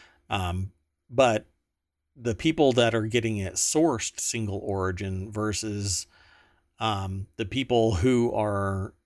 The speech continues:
picking it from the, uh, source, they're not making thirty dollars. So that really does make it pretentious.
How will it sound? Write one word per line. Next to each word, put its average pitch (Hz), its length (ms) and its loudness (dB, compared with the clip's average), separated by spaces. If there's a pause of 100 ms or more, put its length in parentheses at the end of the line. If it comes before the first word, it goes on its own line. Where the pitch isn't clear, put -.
(140)
picking 143 400 2
it 110 260 0
from 113 560 -2
the, 101 400 -2 (920)
uh, 104 300 -2 (100)
source, - 960 0 (1400)
they're 131 360 0
not 185 160 4
making 160 420 2
thirty 95 300 0
dollars. 85 520 -4
So 110 500 0
that 170 260 -2
really 170 320 4
does 156 320 2
make 113 260 -4
it - 140 -8
pretentious. - 840 -6